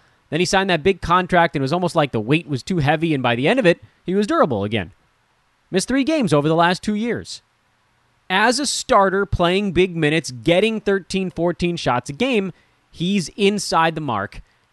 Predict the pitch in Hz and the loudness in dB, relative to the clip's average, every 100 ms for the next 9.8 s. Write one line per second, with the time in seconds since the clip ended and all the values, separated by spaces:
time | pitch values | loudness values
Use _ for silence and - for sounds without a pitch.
0 | _ 285 311 214 165 208 190 _ _ 135 | _ 0 2 2 0 -4 -8 _ _ -2
1 | 131 131 - - 262 349 359 294 185 151 | -2 -4 -4 2 4 4 4 4 2 0
2 | 135 - 123 95 113 _ _ - 185 185 | 0 -2 -4 -4 -6 _ _ -2 2 4
3 | 185 165 160 175 170 151 143 156 139 - | 4 0 -2 -2 0 0 2 2 -2 -10
4 | - - 160 175 196 110 80 - 120 123 | -10 -2 4 4 4 0 -6 -8 -6 -2
5 | 139 147 143 143 156 196 196 185 - 226 | -2 0 0 0 0 -2 -4 -6 -6 -2
6 | 294 214 147 190 _ _ _ - 156 185 | 0 2 4 2 _ _ _ -10 -4 0
7 | 175 175 196 208 185 185 170 185 143 139 | 4 6 6 6 4 2 0 -4 -2 -4
8 | 123 156 151 135 - 120 143 123 127 131 | -4 -4 -2 -2 -2 -2 -2 -2 -2 -2
9 | - 143 139 101 90 87 76 - | -2 -2 -2 -6 -8 -10 -14 -18